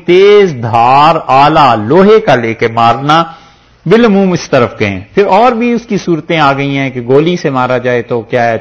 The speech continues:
تیر سے مارا جائے تو کیا ہے، لیکن فقہ کی کتابوں میں سب کچھ ہے۔ فمن عفی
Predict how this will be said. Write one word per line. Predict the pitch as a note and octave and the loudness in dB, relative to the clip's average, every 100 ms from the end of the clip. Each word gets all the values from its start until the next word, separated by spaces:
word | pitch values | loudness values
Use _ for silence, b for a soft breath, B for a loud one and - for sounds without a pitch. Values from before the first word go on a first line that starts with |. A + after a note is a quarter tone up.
| - | -4
تیر | E3+ D#3+ | -4 -4
سے | D3+ | -8
مارا | C3 A#2+ A#2+ | -6 -4 -4
جائے | A#2+ A2+ | -6 -6
تو | B2+ A#2+ | -8 -6
کیا | D3+ D3+ | -2 -2
ہے، | D#3 B B - | -2 B B -6
لیکن | E3 F3+ | -2 -2
فقہ | G#3+ A3 A3 | -2 0 0
کی | E3+ | -2
کتابوں | B2+ A2+ A2+ A2 | -6 -4 -4 -4
میں | A2+ | -10
سب | G#2 G#2 - | -10 -12 -10
کچھ | - - | -10 -10
ہے۔ | G#2+ - _ _ _ _ _ _ _ b b b - | -10 -14 _ _ _ _ _ _ _ b b b -2
فمن | A3+ B3 D4+ D#4+ | 0 2 0 -2
عفی | A#3 - | -4 0